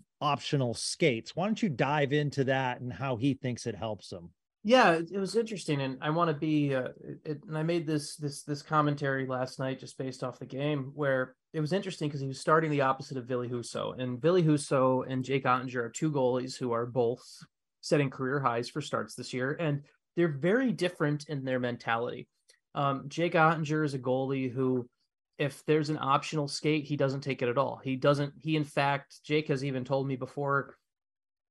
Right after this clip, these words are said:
Speaker 2: he doesn't like to practice the day after a game. Jake Ottinger is a big build up and hold everything for the games guy. He obviously, he, it's not that he doesn't like to practice, but for him, a lot of the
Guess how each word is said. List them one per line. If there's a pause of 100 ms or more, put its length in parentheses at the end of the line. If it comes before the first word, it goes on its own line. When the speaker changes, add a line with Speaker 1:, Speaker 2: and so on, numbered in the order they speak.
(120)
Speaker 2:
he
doesn't (560)
like
to
practice
the
day
after
a
game.
Jake
Ottinger
is
a
big (1200)
build
up
and
hold
everything (100)
for
the
games
guy.
He
obviously, (460)
he,
it's
not
that
he
doesn't
like
to
practice,
but
for
him,
a
lot
of
the